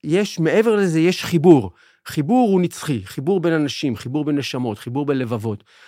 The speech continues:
וכשהחיבור הזה מתקיים, אז אפשר לקיים גם שיח שאין בו הסכמות,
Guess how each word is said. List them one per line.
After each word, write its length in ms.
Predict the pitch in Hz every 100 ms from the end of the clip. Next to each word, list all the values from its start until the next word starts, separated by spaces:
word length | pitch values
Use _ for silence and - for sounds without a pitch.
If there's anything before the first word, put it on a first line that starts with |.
| - -
וכשהחיבור 520 | 127 - 131 143 226
הזה 140 | 214 208
מתקיים, 500 | 202 190 220 240 - _ -
אז 260 | 165 139 - -
אפשר 440 | 143 - 185 220
לקיים 720 | 277 262 - 254 208 202 185 120
גם 420 | 127 156 160 175 170 - - - -
שיח 640 | - - - 202 190 - -
שאין 520 | - 156 - 190 240
בו 140 | 247
הסכמות, 960 | 214 - - 147 127 156 202 180 180